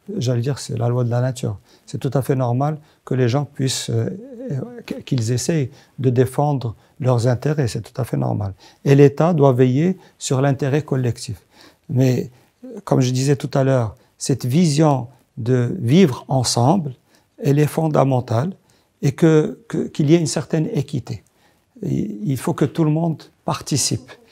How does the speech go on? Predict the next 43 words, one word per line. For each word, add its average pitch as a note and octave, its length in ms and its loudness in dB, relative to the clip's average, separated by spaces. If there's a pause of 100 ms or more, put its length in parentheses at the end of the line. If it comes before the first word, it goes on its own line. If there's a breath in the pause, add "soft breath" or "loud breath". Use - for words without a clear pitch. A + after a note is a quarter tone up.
(320 soft breath)
Et A#2+ 60 -4
il C3 60 0
ne B2 40 -2
faut C#3 140 -6
pas E3+ 280 -2
qu'il C#3+ 240 -4
y C3+ 80 0
ait E3 220 -2 (180 loud breath)
ce - 120 -16
qu'on C#3 160 0
appelle B2 580 0
dans A#2 240 -4
le A#2+ 60 0
jargon A#2 420 -2
fiscal C#3+ 500 -4 (300 soft breath)
des C3 160 4
rescueurs, B2 680 0
des, A2 180 -2
des A2+ 160 -2
free C#3+ 300 2
riders, A2+ 380 0 (320 soft breath)
c'est-à-dire B2 440 0
des B2 140 2
gens C#3 180 -2
qui - 140 -10
prennent B2+ 240 -4
le A#2+ 100 0
ticket - 280 -4
dans A2+ 260 -2
un A2+ 100 -2
train E3 320 -2 (360 loud breath)
mais B2+ 100 0
qui C3 160 0
ne C3+ 80 2
payent C3 260 0
pas. A2+ 240 -8 (440 soft breath)
Donc B2 240 -4 (220)
on D3+ 140 4
est G3 60 4
dans F#3 140 4
le F3+ 40 4
même F3 180 2
train D3 340 -4